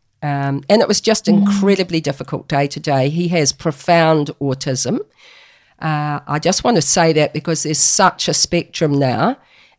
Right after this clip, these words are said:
Speaker 1: and, um, you know, uh, and a lot of people are having diagnosis and things, but Gregory is profoundly autistic. He has very little language. It's telegram language.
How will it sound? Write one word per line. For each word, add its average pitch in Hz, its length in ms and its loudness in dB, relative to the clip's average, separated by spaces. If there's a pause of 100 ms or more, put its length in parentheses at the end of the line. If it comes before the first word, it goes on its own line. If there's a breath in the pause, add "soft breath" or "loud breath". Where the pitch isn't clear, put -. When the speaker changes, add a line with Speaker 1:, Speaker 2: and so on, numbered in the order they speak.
Speaker 1:
and, 151 580 -2
um, 151 560 -4 (280)
you 170 160 -2
know, 147 300 0 (500)
uh, 143 300 -4 (140)
and 147 240 -4
a 147 100 -2
lot 156 240 0
of 156 140 -16
people 151 360 -2
are 139 360 -2
having 147 240 -4
diagnosis 143 960 0
and 151 160 -6
things, 135 300 -4
but - 180 -6
Gregory 185 340 0
is 160 120 -2
profoundly 147 560 -2
autistic. 139 640 -2 (400 loud breath)
He 165 100 -6
has 151 220 2
very 196 320 6
little 151 260 0
language. 143 560 0
It's - 320 -8
telegram 147 600 2
language. 135 760 -2